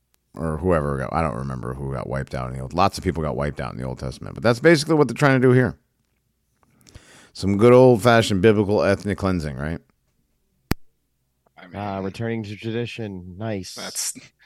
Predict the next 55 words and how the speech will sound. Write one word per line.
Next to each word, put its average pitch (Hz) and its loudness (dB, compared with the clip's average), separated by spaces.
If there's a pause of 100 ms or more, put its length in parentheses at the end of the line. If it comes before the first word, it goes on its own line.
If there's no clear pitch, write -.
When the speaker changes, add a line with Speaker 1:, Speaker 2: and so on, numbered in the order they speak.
(180)
Speaker 2:
that's 107 -8
assuming 113 -6
this 104 -10
is 104 -10
the 98 -12
same 101 -6
people 98 -10
group 90 -12
as, 90 -8
you 98 -14
know, 90 -4
Speaker 1:
No, 208 8
Speaker 2:
people 107 4
Speaker 1:
I'm 127 4
Speaker 2:
group. 135 4
Speaker 1:
just 127 2
saying 135 4
that's 113 2
the, 123 -6
the 110 0
type - 2
of 78 -8
genocide 80 -2
that 73 -4
we're 82 -2
looking 90 0
at 67 -6
here. 67 -6
Like, 69 -4
they're 80 -6
trying 92 -4
to 80 0
wipe 85 0
out 78 2
an 76 -2
entire 76 -2 (1300)
people, 78 -2 (840)
you 78 -4
know? 71 -6
Speaker 2:
Sure, 175 -2
Speaker 1:
And 123 -4
Speaker 2:
but 104 -8
at 107 -8
least, 123 -6
at 104 -6
least 143 -8
that 123 -4
was - -16
done 95 -10
on 101 -10
a 85 -18
field 110 -8
of - -14
battle 98 -8
with, - -20